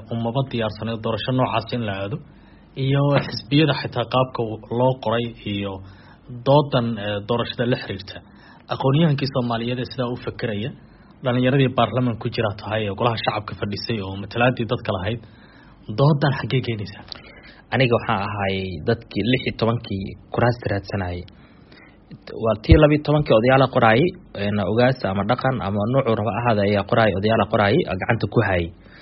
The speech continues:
Speaker 2: Laakiin lix iyo tobankii waxaa la yidhi doorasho dadbanaa jirto. Anna aragti kama aanan haysan, fikir kama haysan.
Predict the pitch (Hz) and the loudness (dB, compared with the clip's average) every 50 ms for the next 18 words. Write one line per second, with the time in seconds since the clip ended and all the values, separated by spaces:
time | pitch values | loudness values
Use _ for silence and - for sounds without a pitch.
0 | - - - - - - 117 123 - - 156 170 151 - 139 - 135 139 143 135 | -20 -20 -20 -12 -4 -2 -2 0 0 2 0 2 2 0 0 0 0 0 0 -2
1 | 127 113 - 113 110 113 117 110 110 110 104 110 113 113 110 113 - - 113 107 | -4 -4 -4 -2 -2 0 0 0 0 -2 -2 -2 0 0 0 -2 -2 -2 -2 -2
2 | 120 101 107 120 113 107 - - 113 - - - 101 85 - - - - - - | -2 0 0 0 0 0 0 -4 -6 -8 -6 -6 -8 -8 -10 -12 -20 -20 -20 -20
3 | - _ - 123 156 170 147 139 143 143 - - - 160 156 143 127 113 104 98 | -16 _ -4 0 2 4 4 4 2 2 -2 0 2 4 4 4 4 2 0 -2
4 | 101 98 - - - 95 95 95 - 196 180 - 143 - - 135 143 135 120 107 | -4 -6 -8 -10 -12 -12 -10 -6 -2 -2 0 0 0 0 0 0 2 2 0 0
5 | 101 101 - - 95 92 | -2 -2 -4 -6 -6 -8